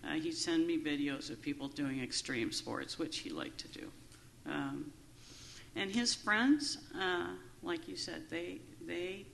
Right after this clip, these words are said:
tell me things that apparently there's a video of him jumping off a cliff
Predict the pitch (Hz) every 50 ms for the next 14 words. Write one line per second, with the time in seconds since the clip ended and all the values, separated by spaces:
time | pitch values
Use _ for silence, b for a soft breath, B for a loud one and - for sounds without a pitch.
0 | - - - - - - - 175 180 185 190 196 196 196 202 - 180 180 185 196
1 | 202 202 - - - 156 151 151 - - B B B B B B B B B B
2 | B - 156 - - - 147 147 170 185 - 226 226 226 208 208 202 196 - 196
3 | 180 170 185 202 190 190 170 151 151 151 - 165 165 160 160 - 156 143 151 147
4 | 151 151 147 143 147 147 147 180 - - 226 226 220 180 147 151 190